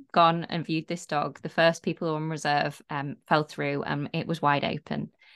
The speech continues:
However, my husband wasn't there. He was not there at all. And I put our name down without him even knowing. And that's terrible, isn't it? <laughs> Like,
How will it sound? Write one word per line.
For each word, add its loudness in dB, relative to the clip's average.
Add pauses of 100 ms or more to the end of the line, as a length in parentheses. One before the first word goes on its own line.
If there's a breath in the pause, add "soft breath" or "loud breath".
(1000 soft breath)
However, 4
my 2
husband -2
wasn't -2
there. 0 (680)
He 4
was 2
not 2
there 2 (100)
at -6
all. 0
And -2 (240)
I 2
put 0
our 6
name 4
down 0
without 2
him 0
even -6
knowing. -2
And 0
that's 0
terrible, 2
isn't -4
it? -4
<laughs> -
Like, 4